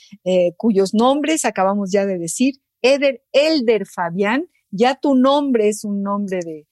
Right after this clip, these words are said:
de, de, de, de buen escritor, de gran escritor, evoca muchas cosas. Eder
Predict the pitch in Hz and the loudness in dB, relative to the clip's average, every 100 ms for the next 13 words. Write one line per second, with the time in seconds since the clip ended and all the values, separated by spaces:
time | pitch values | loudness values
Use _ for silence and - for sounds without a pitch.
0 | _ _ _ 170 180 175 170 156 175 170 | _ _ _ -6 -4 -2 -6 -6 -6 -6
1 | 151 175 170 170 165 180 214 240 233 - | -6 -4 -2 -2 -2 0 2 2 0 -4
2 | - 202 185 180 202 226 226 - 180 170 | -6 -4 -4 -4 -4 -4 -6 -8 -8 -2
3 | 180 180 214 233 240 214 208 202 - - | 0 2 0 0 -2 -4 -4 -6 -6 -4
4 | 190 - 170 - - 247 277 269 240 | -4 -4 -10 -10 0 2 2 0 -4